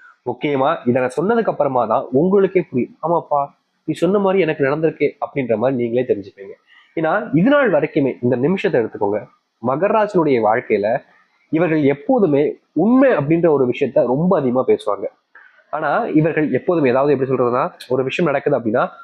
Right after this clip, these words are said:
அந்த இடத்துல உண்மை என்னதையோ அதை வெளியே ப-, அஹ் வெளிப்படையா பேசக்கூடிய நபராக இருப்பாங்க.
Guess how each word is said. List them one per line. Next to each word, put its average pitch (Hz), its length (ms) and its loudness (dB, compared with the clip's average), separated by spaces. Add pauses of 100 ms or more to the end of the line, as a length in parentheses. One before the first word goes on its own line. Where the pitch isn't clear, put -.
(120)
அந்த 151 180 -4
இடத்துல 165 120 -4
உண்மை 190 340 2
என்னதையோ 135 440 2
அதை 117 180 0
வெளியே 123 200 2
ப-, 117 240 -2
அஹ் 110 220 2
வெளிப்படையா 139 420 0
பேசக்கூடிய 123 380 0
நபராக 104 320 0
இருப்பாங்க. 104 380 -2